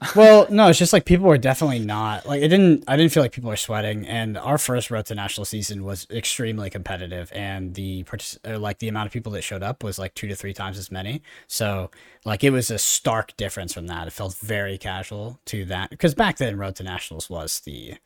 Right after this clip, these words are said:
Speaker 2: the top, the top competitive format that you could be in. Um,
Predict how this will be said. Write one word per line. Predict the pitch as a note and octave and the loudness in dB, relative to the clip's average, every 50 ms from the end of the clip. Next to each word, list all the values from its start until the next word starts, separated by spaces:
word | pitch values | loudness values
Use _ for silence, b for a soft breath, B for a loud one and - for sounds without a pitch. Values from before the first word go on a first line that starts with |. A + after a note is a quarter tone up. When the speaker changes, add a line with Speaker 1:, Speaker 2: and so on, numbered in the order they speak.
| _ _ _ | _ _ _
Speaker 2:
the | - | -14
top, | - - - G2 - - _ _ - - _ B B B B B | -14 -10 -10 -10 -10 -12 _ _ -20 -20 _ B B B B B
the | - G2+ | -12 -8
top | - A#2+ G#2 G2 - | -4 -4 -4 -4 -6
competitive | G#2 F#2 F#2 G2+ F#2+ F#2 F2+ | -10 -8 -8 -6 -6 -6 -8
format | - - G2 F#2+ F#2 F2+ F2 | -8 -10 -10 -8 -8 -8 -8
that | - E2+ | -8 -10
you | F2 | -12
could | F2+ - F2 - | -10 -10 -8 -6
be | G2 G2 F#2+ | -4 -4 -4
in. | F2+ E2+ B B B B B B | -6 -8 B B B B B B
Um, | B2 A#2+ A#2+ A#2+ A2 G#2+ G2 F#2 F2 | 0 2 2 2 2 0 -2 -4 -6